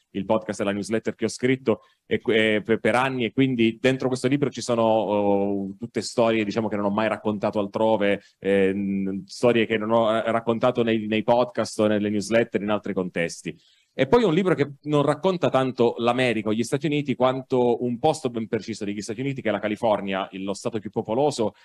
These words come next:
e probabilmente il più iconico. Iconico anche perché fa parte del nostro immaginario e della nostra cultura come il posto che incarna il sogno americano. Anzi, forse la California è l'unico stato che ha diritto ad avere un proprio sogno, il California Dream.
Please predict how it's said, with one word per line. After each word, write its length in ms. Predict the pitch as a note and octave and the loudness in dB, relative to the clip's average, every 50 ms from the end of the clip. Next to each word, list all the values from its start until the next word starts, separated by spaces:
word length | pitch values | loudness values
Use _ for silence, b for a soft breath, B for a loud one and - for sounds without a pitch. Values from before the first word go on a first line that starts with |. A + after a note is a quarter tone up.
| b b b | b b b
e 120 | - - - | -12 -8 -4
probabilmente 580 | - A#2 A#2+ A#2+ B2 B2+ B2+ D3 D#3+ D#3 D3+ | -2 0 0 0 0 0 0 0 -2 -2 -2
il 80 | A#2+ G2+ | -6 -4
più 140 | - C3 C3+ | -2 -2 0
iconico. 600 | C3+ C3+ A#2+ A2 G#2+ A2 G#2+ - A2+ G#2+ G#2+ - b b b b b | 0 2 2 0 0 -2 -4 -4 -4 -4 -4 -6 b b b b b
Iconico 420 | - E3 E3 E3 D#3+ D#3 C3+ A2+ | -4 0 2 2 2 2 2 2
anche 240 | C3 C#3 C3+ C3 D3+ | 0 0 0 -2 -2
perché 400 | - D3+ C#3+ - - C3+ C3 C3 | 0 -2 0 0 0 0 0 0
fa 160 | B2+ - A2 | 0 -4 -2
parte 280 | - - C3+ C3 - A#2+ | 0 0 0 0 0 -2
del 120 | G#2+ G#2 | -2 -2
nostro 220 | A2+ A#2 - - A#2 | -4 -4 -4 -4 -4
immaginario 400 | A2+ A#2+ A2 A#2+ B2+ C3+ A#2 A2 | -4 -4 -2 0 0 0 0 0
e 20 | |
della 160 | G2+ G#2 G#2+ | -2 -2 -2
nostra 280 | A2 B2 B2+ B2 - A#2+ | -2 -4 -4 -4 -4 -4
cultura 540 | - D3+ D3+ D3+ D3 B2 B2 B2+ A#2+ A2 G#2+ | 0 0 0 0 0 0 2 2 4 2 2
come 440 | - A2+ A#2 A#2+ A#2+ A#2 A#2 A2+ - _ _ _ - | 2 0 0 2 2 0 -2 -2 -4 _ _ _ -8
il 160 | G2+ G#2 F#2+ | -8 -4 -2
posto 320 | - B2 B2+ - - B2 | 0 0 0 0 -2 -4
che 80 | G#2 A2 | -2 -2
incarna 500 | G#2+ G#2+ G2 - B2 B2 B2 A#2+ A2+ A2 | -2 -2 0 0 0 2 0 0 -2 -4
il 60 | G2+ | -4
sogno 260 | - - A2+ G#2+ G#2+ | -4 -4 -4 -4 -2
americano. 520 | G#2 G#2 G#2 G2+ F#2+ - G#2 F#2+ F#2 F#2 G2 | -2 -2 -2 -2 -2 0 0 0 0 -2 -2
Anzi, 240 | G#2+ G#2+ - - | -4 -6 -8 -8
forse 540 | F#2+ - B2 - - A2+ G#2 - - _ _ - | -6 -6 -6 -4 -4 -4 -6 -6 -8 _ _ -12
la 100 | G2+ G#2 | -6 -4
California 380 | A#2+ B2 A#2 C3 F3 D#3+ C#3 | -2 -2 0 0 -2 -2 0
è 20 | A#2 | 0
l'unico 260 | B2+ C#3+ C#3+ B2+ B2+ | -2 -2 -2 -2 -4
stato 280 | - - C#3+ C3+ C#3 | -2 -2 -4 -4 -4
che 100 | B2 A#2+ | -2 -2
ha 60 | A#2 A2+ | -2 -2
diritto 380 | - A2+ A2+ B2+ C3 - - | -2 -4 -4 -4 -4 -4 -4
ad 60 | A#2 | -2
avere 200 | A2 A#2 B2 A2+ | 0 0 0 0
un 100 | A2+ A2+ | -2 -4
proprio 380 | G2+ - C3+ C#3 C3 A#2+ A2 G2+ | -2 0 0 0 0 -2 -6 -6
sogno, 520 | - - G2+ F#2+ F#2+ F#2+ F#2 F#2 F#2 F#2+ | -4 -4 -4 -4 -4 -4 -6 -6 -6 -4
il 240 | F#2 F#2 G2 G2 G2 | -4 -4 -4 -4 -4
California 520 | - - G#2+ G#2 F#2+ - G#2+ G#2+ G#2+ G2+ G2 | -4 -4 -6 -6 -4 -4 -4 -4 -4 -4 -6
Dream. 420 | G2+ B2+ D3 C3 A2+ G#2 G2+ | -4 -2 -2 -2 -2 -4 -4